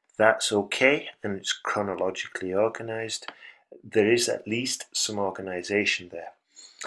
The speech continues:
However, we're going to miss an opportunity to make some comparisons, okay? So what I would do is make a small compromise and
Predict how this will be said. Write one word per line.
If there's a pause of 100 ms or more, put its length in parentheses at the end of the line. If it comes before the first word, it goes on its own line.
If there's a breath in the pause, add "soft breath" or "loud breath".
(120)
However, (1500)
we're
going
to
miss
an
opportunity (840)
to (180)
make
some
comparisons, (520 soft breath)
okay? (540 loud breath)
So
what (320)
I
would
do
is
make
a
small
compromise (580)
and